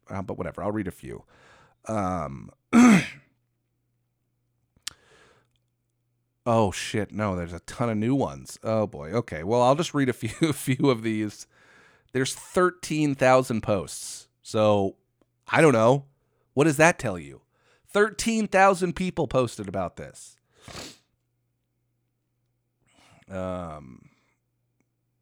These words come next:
all right, let's read this one.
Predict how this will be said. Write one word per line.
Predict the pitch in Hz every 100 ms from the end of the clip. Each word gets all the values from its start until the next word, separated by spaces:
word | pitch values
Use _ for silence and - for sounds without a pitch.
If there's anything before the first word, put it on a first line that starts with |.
| _ _ _ _ _ _ _ _ _ _ _ _ _ _ _ _ _ _ _ _ _ _ _ _ - - _ _ _ _ -
all |
right, | 69 -
let's | 101 -
read | 76
this | - -
one. | -